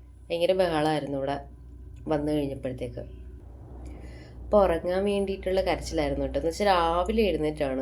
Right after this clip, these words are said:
ഒരുപാട് നേരത്തെ എഴുന്നേറ്റാണ്. അപ്പൊ ഇപ്പൊ വന്ന് കിടന്ന് ഉറങ്ങുകയാണ് കേട്ടോ. അപ്പൊ അങ്ങനെ ഇന്ന സമയമൊന്നുമില്ല, ഉറക്കം വരുമ്പം ഉറങ്ങാറാണ് പതിവ്.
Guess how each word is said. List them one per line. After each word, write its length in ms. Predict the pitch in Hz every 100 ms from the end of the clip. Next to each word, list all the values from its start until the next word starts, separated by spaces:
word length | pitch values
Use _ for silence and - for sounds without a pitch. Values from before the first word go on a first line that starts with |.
| 139
ഒരുപാട് 420 | 143 151 156 180 190
നേരത്തെ 340 | 156 139 139
എഴുന്നേറ്റാണ്. 640 | 156 139 135 139 147 135 123
അപ്പൊ 160 | - 165
ഇപ്പൊ 180 | 160 180
വന്ന് 220 | 170 165 170
കിടന്ന് 260 | 170 175
ഉറങ്ങുകയാണ് 520 | 156 143 143 175 160 139
കേട്ടോ. 160 | 131 139
അപ്പൊ 140 | 185
അങ്ങനെ 220 | 185 220 240
ഇന്ന 220 | 214 220 262 247
സമയമൊന്നുമില്ല, 760 | 214 214 233 247 214 196 180 180
ഉറക്കം 280 | 175 - 202
വരുമ്പം 400 | 190 170 180 202 - 170
ഉറങ്ങാറാണ് 640 | 151 151 156 165 160 156 156
പതിവ്. 380 | 135 131 143